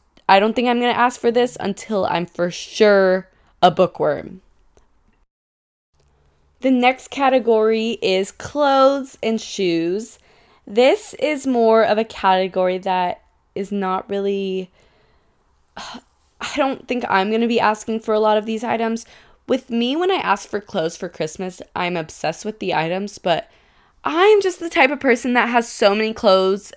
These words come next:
but only wears the same few items all the time.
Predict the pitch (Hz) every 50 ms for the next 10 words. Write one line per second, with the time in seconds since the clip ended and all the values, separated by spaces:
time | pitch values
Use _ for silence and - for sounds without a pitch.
0 | _ _ - - 196 - - 180 175 180 185 185 165 175 175 185 - - 175 175
1 | - - - 160 160 165 170 175 - - 165 160 151 - - 147 143 143 147 147
2 | 147 151 156 156 - - - - - _ _ _ _ _ _ _ _ _ _ _
3 | _ _ _ _ _ _ _ _ _ _ _ _ _ _ _ _ _ _ - 170
4 | 165 165 165 151 160 156 - 160 147 147 147 147 160 185 190